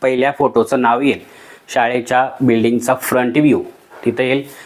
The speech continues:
त्याच्या खाली, अ, ओके बटन असेल.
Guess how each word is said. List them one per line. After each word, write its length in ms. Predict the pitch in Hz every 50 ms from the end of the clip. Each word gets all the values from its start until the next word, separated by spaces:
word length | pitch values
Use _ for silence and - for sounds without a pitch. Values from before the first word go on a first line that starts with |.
| - - -
त्याच्या 220 | - 113 - 135 131 -
खाली, 340 | 127 131 127 139 143 156 147 - - - _ - - _ -
अ, 320 | 123 - - - - - -
ओके 260 | 139 131 - - 156 156
बटन 300 | 147 131 110 117 110 104
असेल. 240 | - - 131 131